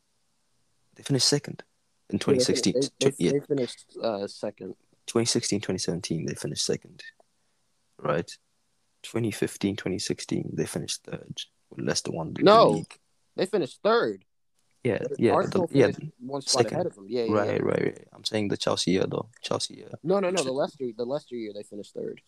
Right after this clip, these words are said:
Speaker 1: Right, right. And then
Speaker 2: Yeah.
Speaker 1: the Chelsea year, which is the next year, they finished second. Right.
Speaker 2: Mm-hmm.
Speaker 1: And then in the last couple of years, they've also found themselves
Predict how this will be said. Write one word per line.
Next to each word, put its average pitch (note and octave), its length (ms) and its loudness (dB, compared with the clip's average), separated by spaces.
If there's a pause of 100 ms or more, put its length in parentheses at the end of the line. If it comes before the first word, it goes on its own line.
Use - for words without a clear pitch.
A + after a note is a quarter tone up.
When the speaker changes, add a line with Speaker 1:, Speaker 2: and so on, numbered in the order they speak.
(260)
Speaker 1:
Right, G2+ 380 -4
right. - 240 -2
And - 100 -2
then G2+ 60 0
Speaker 2:
Yeah. G#2 60 -2
Speaker 1:
the G2+ 80 -4
Chelsea - 360 2
year, G2+ 160 2
which - 200 -4
is - 100 -16
the A2 120 -10
next - 360 -8
year, - 220 -18 (200)
they - 100 -20
finished - 440 -6
second. - 400 -12 (280)
Right. - 340 -4 (340)
Speaker 2:
Mm-hmm. F#2+ 220 -8 (300)
Speaker 1:
And G2+ 260 -8
then - 400 -4 (880)
in - 60 -6
the - 100 -6
last - 200 0
couple D3 220 -2
of - 60 -2
years, A2+ 200 -4
they've F2+ 140 2
also - 240 -4 (100)
found - 260 -2
themselves - 680 -2